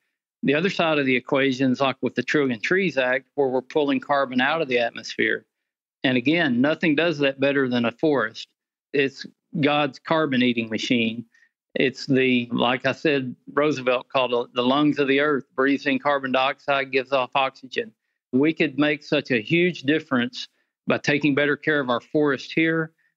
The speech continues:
by planting more trees here, and by exporting our expertise around the world so that, you know, we can reclaim some of these,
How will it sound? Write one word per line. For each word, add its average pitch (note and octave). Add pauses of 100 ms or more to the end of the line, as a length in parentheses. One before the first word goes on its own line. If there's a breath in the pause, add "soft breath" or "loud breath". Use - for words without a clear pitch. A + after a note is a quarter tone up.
(100)
by B2
planting D3
more C3
trees D#3+
here, D#3+
and C3+
by B2+
exporting D3+
our C3+
expertise C#3+
around B2
the A#2
world B2+ (360 soft breath)
so C3+
that, A#2+ (420)
you -
know, B2+
we C#3
can C#3
reclaim C#3+
some C3+
of B2+
these, B2